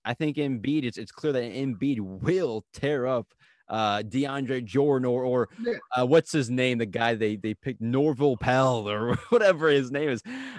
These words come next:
Speaker 1: I, I'm, I'm going with, with Joel Embiid in that matchup. Also, let's not
Speaker 2: Yeah.
Speaker 1: forget the roster that Philly has right now.
Speaker 2: Yeah, but w-, okay, so they're better at center.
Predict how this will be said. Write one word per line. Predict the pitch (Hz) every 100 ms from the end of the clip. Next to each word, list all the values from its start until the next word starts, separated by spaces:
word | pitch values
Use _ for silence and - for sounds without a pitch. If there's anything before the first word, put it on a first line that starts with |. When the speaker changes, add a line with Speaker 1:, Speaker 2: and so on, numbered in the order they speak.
| - _
Speaker 1:
I, | 78 - - -
I'm, | 165 254
I'm | 185 254 339
going | 269 269 233
with, | 214 190
with | 180 196 151
Joel | 165 175 175 165
Embiid | 147 143 175
in | 160 117
that | 113 98
matchup. | 110 135 143 123
Also, | 117 147 202 - 123
let's | 120 -
not | 127
Speaker 2:
Yeah. | -
Speaker 1:
forget | 117 110 123 -
the | 104
roster | 98 110 156 - - 98 104 -
that | 110 104
Philly | - 127 117
has | 95 117 190 -
right | 90 -
now. | 85 - _ _ _ _ _ _ _ _ _ _ _
Speaker 2:
Yeah, | -
but | 160 127
w-, | 123 120 _ _ _ _ _ _ _ _ _ -
okay, | 147 135 135
so | 139
they're | 147
better | 139 135 117
at |
center. | - - 135 123